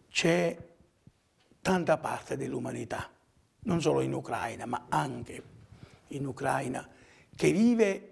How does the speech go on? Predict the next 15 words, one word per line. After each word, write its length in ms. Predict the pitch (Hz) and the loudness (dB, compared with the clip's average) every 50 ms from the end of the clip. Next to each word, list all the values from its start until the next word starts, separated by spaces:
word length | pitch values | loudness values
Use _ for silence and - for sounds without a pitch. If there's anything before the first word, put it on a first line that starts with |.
| - - | -12 -8
il 260 | 190 180 170 160 - | -4 -4 -2 -4 -4
travaglio 720 | - - 147 151 131 - - - - 107 101 110 110 104 | -6 -6 -6 -4 -4 -4 -4 -6 -8 -10 -12 -12 -12 -10
di 100 | 107 143 | -6 -6
una 220 | 147 139 - 135 - | -4 -2 -2 -2 -2
lontananza, 1080 | 156 156 165 170 170 156 - - 151 131 - - - - - - - - - - - - _ _ _ - - _ _ - - - - - - - - - - - - _ _ - | -2 -2 -2 -2 -2 -4 -4 -4 -6 -4 -6 -8 -10 -14 -16 -16 -14 -14 -14 -14 -14 -18 _ _ _ -18 -18 _ _ -20 -20 -20 -20 -20 -20 -20 -20 -20 -20 -20 -20 _ _ -20
di 180 | - - - | -10 -2 2
una 100 | 190 175 | 2 4
lontananza 760 | 156 165 170 175 165 175 180 190 226 269 294 285 269 - 220 208 | 4 4 2 2 4 2 2 4 4 4 4 4 4 4 2 2
che 580 | - 202 190 190 190 - - - - - - - _ _ - - - - - - _ _ _ _ - _ _ - _ - _ _ _ _ _ _ _ _ _ _ _ _ | 4 6 6 6 6 4 -2 -12 -14 -18 -20 -20 _ _ -20 -20 -20 -20 -20 -20 _ _ _ _ -20 _ _ -20 _ -20 _ _ _ _ _ _ _ _ _ _ _ _
è 100 | - - | -6 -6
frutto 720 | - - - 226 233 226 - - 156 139 127 - - - _ _ _ _ _ _ - - _ - - _ _ _ _ _ _ _ _ _ _ _ _ _ _ - - - - - - - - - - - - - - - - - - - - _ _ | -2 0 2 2 2 2 0 0 0 0 -2 -6 -14 -20 _ _ _ _ _ _ -20 -20 _ -16 -16 _ _ _ _ _ _ _ _ _ _ _ _ _ _ -10 -6 -6 -6 -6 -6 -20 -20 -20 -20 -18 -18 -20 -20 -20 -20 -20 -20 -20 -20 _ _
del 160 | - 165 143 | -4 -4 -2
peccato, 640 | - - 131 - - - - - - - - - - - _ _ _ _ _ _ _ _ _ _ _ _ _ _ _ _ _ | -2 -4 -6 -4 -4 -4 -4 -4 -6 -10 -14 -18 -18 -20 _ _ _ _ _ _ _ _ _ _ _ _ _ _ _ _ _
del 160 | - - 190 | -8 -6 -4
peccato 720 | - 226 208 - - 262 277 277 - 233 208 196 196 - - | -2 -2 0 2 4 4 4 6 6 6 4 4 0 -8 -18